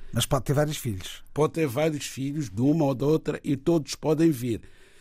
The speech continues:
Speaker 2: desde que aqueles filhos cuja mãe não pode vir, por ser a segunda mulher, sejam autorizados por esta a vir para Portugal. Portanto, os filhos só podem vir com autorização das respectivas mães.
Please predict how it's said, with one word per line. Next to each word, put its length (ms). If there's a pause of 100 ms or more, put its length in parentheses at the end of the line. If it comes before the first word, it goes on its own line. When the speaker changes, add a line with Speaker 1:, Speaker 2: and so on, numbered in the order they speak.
(100)
Speaker 2:
desde 420
que 420 (540)
aqueles 640
filhos 480
cuja 460
mãe 420 (640)
não 340
pode 400
vir, 360 (200)
por 220
ser 240
a 40
segunda 440
mulher, 440 (400)
sejam 480
autorizados 1080
por 200
esta 540 (220)
a 80
vir 280
para 180
Portugal. 640 (1600)
Portanto, 640
os 240
filhos 480
só 100
podem 340
vir 280
com 140
autorização 760
das 240
respectivas 800
mães. 380